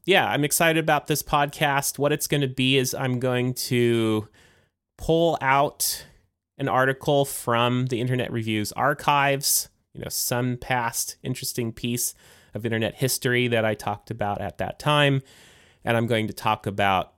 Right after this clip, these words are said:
you know, the impact of that today. So it's, it's gonna be kind of a look back at history, internet history, tech history,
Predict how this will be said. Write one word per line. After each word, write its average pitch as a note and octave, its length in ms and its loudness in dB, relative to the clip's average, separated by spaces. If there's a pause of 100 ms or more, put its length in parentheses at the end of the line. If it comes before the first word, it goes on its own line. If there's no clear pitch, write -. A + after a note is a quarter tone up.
you G#2+ 100 -6
know, - 220 -8
the A#2+ 120 -4
impact E3 460 2
of B2+ 100 -4
that A2+ 600 -2 (100)
today. A2+ 640 -2 (160)
So A2 200 -4
it's, - 260 -6
it's - 120 -10
gonna A3 180 -2
be G3+ 320 -2 (280)
kind D#3+ 180 -4
of - 240 -4 (200)
a C#3 60 -2
look C#3+ 240 0
back C#3 240 2
at - 120 -8
history, C3 600 0 (380)
internet B2 380 -4
history, G#2+ 520 -2
tech - 300 -8
history, F#2+ 600 -4